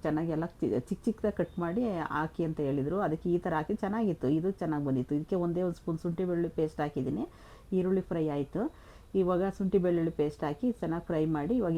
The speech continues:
ಎರಡು ಟೊಮೊಟೊ ಕಟ್ ಮಾಡಿಟ್ಟಿದ್ನಲ್ಲ, ಇದನ್ನು ಸೇರಿಸ್ತಾ ಇದ್ದೀನಿ. ನಿಮಗೆ ಈ ಥರ ಏನಾರ ನಿಮಗೆ ಕಟ್ ಮಾಡಿ ಇಷ್-, ಇಷ್ಟ ಆಗಲಿಲ್ಲ ಅಂದರೆ ಈರುಳ್ಳಿ, ಟೊಮೊಟೊ ಗ್ರೈಂಡ್ ಮಾಡಿಬಿಟ್ಟು ಇದೇ ಥರ ಫ್ರೈ ಮಾಡಿ ಹಾಕೋಬೋದು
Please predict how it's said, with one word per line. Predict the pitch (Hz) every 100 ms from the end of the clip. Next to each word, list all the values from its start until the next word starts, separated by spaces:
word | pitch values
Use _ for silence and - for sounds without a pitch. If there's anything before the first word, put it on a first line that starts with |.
| 156
ಎರಡು | 147 147
ಟೊಮೊಟೊ | 160 180 180
ಕಟ್ | 160 - 151
ಮಾಡಿಟ್ಟಿದ್ನಲ್ಲ, | 143 143 139 135 208 381 - - - 190
ಇದನ್ನು | 185 190 175
ಸೇರಿಸ್ತಾ | 147 131 135 - 78
ಇದ್ದೀನಿ. | 69 117 - - - - - -
ನಿಮಗೆ | 208 220 220
ಈ | 214 220
ಥರ | 208 202
ಏನಾರ | 190 190 190
ನಿಮಗೆ | 185 180 180
ಕಟ್ | 175 -
ಮಾಡಿ | 185 175 180
ಇಷ್-, | - 170
ಇಷ್ಟ | - - 165
ಆಗಲಿಲ್ಲ | 160 165 160 151
ಅಂದರೆ | 151 156 185 - 170
ಈರುಳ್ಳಿ, | 208 208 202 220
ಟೊಮೊಟೊ | 190 170 165 202 277 - - - 143
ಗ್ರೈಂಡ್ | 170 220 240
ಮಾಡಿಬಿಟ್ಟು | 196 180 208 311
ಇದೇ | 226 220
ಥರ | 214 208
ಫ್ರೈ | 180 175
ಮಾಡಿ | 170 165 185
ಹಾಕೋಬೋದು | 151 139 131 117